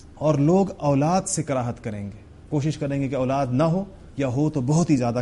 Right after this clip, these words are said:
کم ہو۔ کمینوں کے ٹھاٹھ ہوں گے، وہ لوگ جو کمینے سمجھے جاتے ہیں وہ بڑے ٹھاٹھ کے ساتھ، آ، زندگی بسر کریں گے، اور شریفوں کا ناک میں دم آ جائے گا۔ وہ لوگ جو شرافت سے زندگی گزارنا چاہتے ہیں ان کے لیے زندگی مشکل ہو جائے گی۔ سردار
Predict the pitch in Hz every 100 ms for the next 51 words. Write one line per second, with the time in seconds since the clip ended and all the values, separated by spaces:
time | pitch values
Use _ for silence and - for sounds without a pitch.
0 | - 131 110 104 - - - - - 185
1 | 220 254 254 214 - 131 131 135 135 131
2 | 135 - - 127 160 175 165 160 160 165
3 | 190 180 151 147 139 135 151 147 151 -
4 | - 135 123 196 196 139 - - 214 214
5 | 156 151 135 135 - - - 135 135 139
6 | 131 127 120 117 117 117 110 104 104 -
7 | - - - - 151 160 151 - 175 220
8 | 214 196 165 151 156 156 127 123 113 104
9 | 98 101 101 - - 135 147 156 139 127
10 | 139 156 202 185 165 175 165 160 165 180
11 | 160 156 185 190 - - 180 175 165 139
12 | 143 135 135 127 - 131 - 127 117 110
13 | 104 110 - - - - - 156 143 175
14 | 220